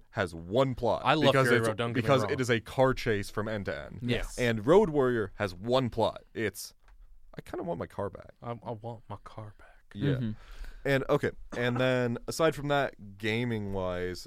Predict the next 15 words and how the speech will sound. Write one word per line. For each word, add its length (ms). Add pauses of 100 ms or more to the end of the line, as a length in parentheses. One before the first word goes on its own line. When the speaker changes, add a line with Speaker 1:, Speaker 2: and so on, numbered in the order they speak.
(120)
Speaker 1:
I, 600
uh, 720
Carmen 280
and 60
I 60
have 80
been 140
doing 360
our 440
completion 640
run 320
on 220
Dark 200
Souls 200
two, 220